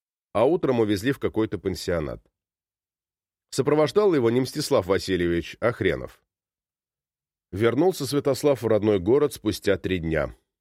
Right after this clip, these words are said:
и сразу попал на похороны Маси. Отец, как ему и велели, заплатил за жизнь сына три миллиона долларов, но его все равно убили. Когда он явился в указанное похитителями место, оно полыхало.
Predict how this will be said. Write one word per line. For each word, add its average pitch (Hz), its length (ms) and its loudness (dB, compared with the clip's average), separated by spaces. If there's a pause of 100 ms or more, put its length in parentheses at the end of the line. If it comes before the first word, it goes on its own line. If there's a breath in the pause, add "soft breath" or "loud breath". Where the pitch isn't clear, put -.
(400)
и 113 100 0
сразу 185 380 0
попал 135 360 2
на 131 140 0
похороны 92 520 0
Маси. 73 440 -6 (1600)
Отец, 156 420 0
как 107 220 -2
ему 113 220 2
и 110 40 2
велели, 151 420 0
заплатил 110 580 -2
за 120 180 0
жизнь 110 320 -2
сына 156 340 -2
три 127 200 -2
миллиона 107 460 0
долларов, 76 600 -4 (260)
но 113 160 0
его 135 160 2
все 123 180 -6
равно 113 360 0
убили. 71 480 -8 (840)
Когда 107 300 2
он 127 100 2
явился 127 440 0
в 120 40 2
указанное 104 560 0
похитителями 104 680 -2
место, 113 560 -2 (100)
оно 113 220 0
полыхало. 101 720 -4